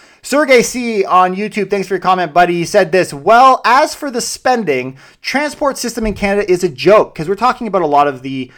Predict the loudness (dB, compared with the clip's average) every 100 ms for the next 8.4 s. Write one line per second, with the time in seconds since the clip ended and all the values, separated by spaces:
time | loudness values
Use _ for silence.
0 | _ _ -12 -6 -6 -6 -10 -8 -2 0
1 | 0 2 0 0 _ _ _ _ -10 -2
2 | 0 0 -2 -4 -4 -6 -10 -10 -10 -6
3 | -4 -4 -4 -8 -10 -20 -10 -8 -6 -10
4 | -4 0 0 0 -4 -8 -6 -6 -4 -4
5 | 0 -2 -2 -16 _ 0 0 -2 -6 -6
6 | -6 -12 -12 -8 -4 -4 -2 -4 -4 -6
7 | -4 -2 -2 -4 -10 -6 -4 -4 -2 0
8 | 0 -2 -6 -16